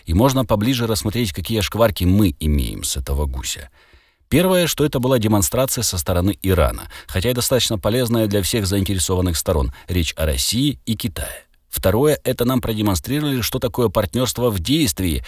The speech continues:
а не пустые рассказы белых господ в пробковых шлемах о «будем с вами столько, сколько нужно», «будем помогать всем для победы» и прочие сказки для несмышленных аборигенов. Теперь аналитики, оперирующие определением «союзники» в адрес западных стран,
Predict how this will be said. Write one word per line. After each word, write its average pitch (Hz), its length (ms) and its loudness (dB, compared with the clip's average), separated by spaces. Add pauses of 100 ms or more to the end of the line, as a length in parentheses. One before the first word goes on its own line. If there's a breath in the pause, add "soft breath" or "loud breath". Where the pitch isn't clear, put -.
(140 loud breath)
а 98 100 2
не 98 100 6
пустые 98 520 0
рассказы 87 420 2
белых 82 400 0
господ 90 380 -2
в - 80 -8
пробковых 101 480 2
шлемах 80 520 0
о 82 300 4 (420 loud breath)
«будем 85 360 2
с - 100 -2
вами 73 200 2
столько, 85 520 0
сколько 78 420 -2
нужно», 78 520 2 (180 loud breath)
«будем 80 320 0
помогать 87 400 0
всем 131 440 2
для 69 120 0
победы» 64 480 -6 (300 soft breath)
и 165 120 2
прочие 82 440 0
сказки 127 400 -2
для 85 120 0
несмышленных 85 640 0
аборигенов. - 580 -4 (680)
Теперь 208 300 2
аналитики, 185 440 2
оперирующие 165 600 2
определением 139 600 4
«союзники» 110 960 0
в 85 100 0
адрес 82 260 2
западных 71 460 2
стран, 65 380 -2